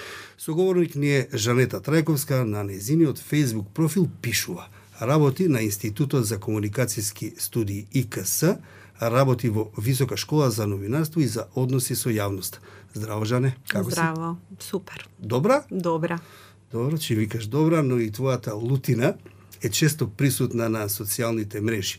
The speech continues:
Speaker 1: Еве да почнам со еден твој пост. Вака си напишал од прилика наслов на денот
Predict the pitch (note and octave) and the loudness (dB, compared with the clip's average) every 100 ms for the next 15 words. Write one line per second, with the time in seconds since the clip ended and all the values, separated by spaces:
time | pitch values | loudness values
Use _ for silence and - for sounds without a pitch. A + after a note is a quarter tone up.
0 | - - E3 C#3+ A2+ D3+ C#3+ D#3 - C#3+ | -12 -2 4 4 4 0 2 2 2 0
1 | A#2+ G2+ D3 F3 - A#2 G2+ - - - | 0 2 2 2 0 -4 -2 -4 -8 -20
2 | - - G#2 F#2 - A2 A#2+ G#2 G2+ C3+ | -20 -16 -6 -4 -2 -2 0 -2 0 0
3 | D#3+ C3+ G#2 E3+ E3+ C#3 A2 C#3 - A2+ | 2 2 4 4 6 2 2 2 0 -4
4 | G2+ G#2+ G2+ G#2 C#3+ F3+ G#3 | -6 -6 -6 -2 6 6 4